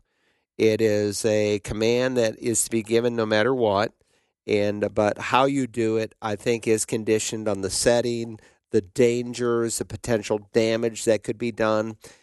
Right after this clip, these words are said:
And again, you speak the truth in love, and sometimes you can say, "Hey, Dad, you know, or Mom, if things change here," you know, like, let's say you have a mother who's an alcoholic. This often comes up.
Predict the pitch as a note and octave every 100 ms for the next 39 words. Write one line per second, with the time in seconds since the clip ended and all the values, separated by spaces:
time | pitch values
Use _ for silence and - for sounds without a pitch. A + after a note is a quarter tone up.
0 | _ - A#2+ A#2+ C3 C3 C3 A#2+ A2+ -
1 | C3+ - B2 - C3+ B2 A#2 A2+ A2+ A#2+
2 | C3 A#2 G#2+ G#2 A#2+ B2+ A#2+ B2+ A#2+ A#2+
3 | A2+ A#2 A#2 B2+ C3 - A#2+ B2+ B2+ A#2+
4 | B2 C3 A2+ A2 G#2+ G#2 A#2+ B2 B2 G#2+
5 | - - B2 A#2+ - - B2 C3 B2+ C#3
6 | C3+ C#3+ C3+ _ _ _ _ - E3 C#3+
7 | C#3 C3+ C3+ D3+ - - D3+ C#3+ C3+ C3+
8 | C#3 C3+ B2+ A#2+ C3 C3+ C3 C#3 B2+ C3
9 | C3+ B2+ A#2 C#3 D#3 A2+ - D3+ - A#2
10 | - - - G#2 G2 F#2+ F2+